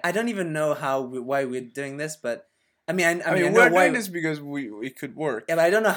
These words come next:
Speaker 1: how we
Speaker 2: It
Speaker 1: work,
Speaker 2: could
Speaker 1: but it wor-
Speaker 2: horribly fail, but it could incredibly work.
Speaker 1: Yes, and so,
Speaker 2: And we want
Speaker 1: and
Speaker 2: that.
Speaker 1: so we, we, we, we want to, um, um, have a chance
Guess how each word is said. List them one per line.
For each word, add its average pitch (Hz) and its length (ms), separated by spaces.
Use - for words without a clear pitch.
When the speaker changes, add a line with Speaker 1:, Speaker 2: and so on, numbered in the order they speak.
Speaker 1:
how 165 140
we 175 180
Speaker 2:
It 139 80
Speaker 1:
work, 127 160
Speaker 2:
could 139 120
Speaker 1:
but 208 120
it - 60
wor- 170 100
Speaker 2:
horribly 147 300
fail, 113 580
but 117 160
it 120 160
could 120 240
incredibly 131 560
work. 117 340
Speaker 1:
Yes, - 480
and 156 200
so, 220 280
Speaker 2:
And 185 100
we 113 80
want 107 280
Speaker 1:
and 190 80
Speaker 2:
that. 190 40
Speaker 1:
so 214 280
we, 185 160
we, 196 240
we, 190 320
we 202 80
want 269 280
to, 156 300
um, 139 340
um, 156 180
have 202 220
a 202 60
chance 202 500